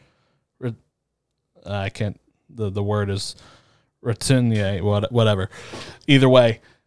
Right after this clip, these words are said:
says acting U S Attorney Estes, "Thanks to an alert hotel clerk, their phony hit parade came to an abrupt halt."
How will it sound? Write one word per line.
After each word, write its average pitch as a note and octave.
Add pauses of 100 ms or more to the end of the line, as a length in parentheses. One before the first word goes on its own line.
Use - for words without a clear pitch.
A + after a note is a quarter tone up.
says C3+
acting B2+
U B2
S B2
Attorney A2+
Estes, G#2+
"Thanks C3+
to C#3
an C3
alert C3
hotel C3+
clerk, A2+
their G#2+
phony C3
hit B2+
parade A#2
came A#2
to A2+
an A2
abrupt A2
halt." G2